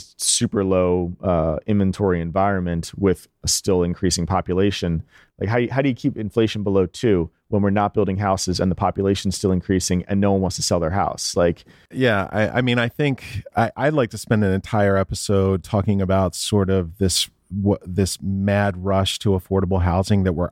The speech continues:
Speaker 2: obviously going to need to have in this country as we have, you know, forty to fifty million of the world's poorest people crossing the border.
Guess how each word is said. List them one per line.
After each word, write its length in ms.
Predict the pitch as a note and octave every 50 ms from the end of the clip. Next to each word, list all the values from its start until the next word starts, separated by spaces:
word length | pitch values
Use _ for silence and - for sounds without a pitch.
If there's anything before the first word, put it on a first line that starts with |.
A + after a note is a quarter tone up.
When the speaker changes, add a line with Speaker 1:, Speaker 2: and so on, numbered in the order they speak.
| _
Speaker 2:
obviously 560 | - F#2 F#2 F#2 F#2+ F#2+ F2+ - - - G2 F#2
going 280 | F#2 G2+ F#2+ F#2+ F#2+ F2+
to 100 | - F#2
need 180 | F#2+ F#2+ F2+
to 60 | D#2
have 220 | F2 F2+ F2 F2+ F#2+
in 60 | G2
this 160 | G2 F#2+ -
country 400 | - G2+ G2 G2 - - G2+ F#2+
as 120 | F2+ E2+ F#2
we 140 | F2 F2+
have, 400 | F2+ F#2 F#2 F#2 F2+ E2 D#2+ -
you 100 | - F#2
know, 140 | F#2+ F2 E2
forty 340 | E2+ - - F#2 F2+ F2+ F#2
to 80 | F2+ E2+
fifty 300 | - G2 F2 - G2+ F#2
million 420 | F2+ F#2 F2+ F#2 F#2 F#2 F#2 F#2
of 140 | F#2 E2+ D#2+
the 60 | F#2+
world's 320 | F2 F2+ F2+ F2+ F2+ -
poorest 320 | - - F#2+ F#2 F#2 F2 -
people 360 | - F#2 E2+ - F#2+ F#2 F#2+
crossing 400 | - - - F#2 F2+ - - F#2
the 60 | F2+
border. 380 | F2 F2+ F2 F2 F#2 A#2 B2+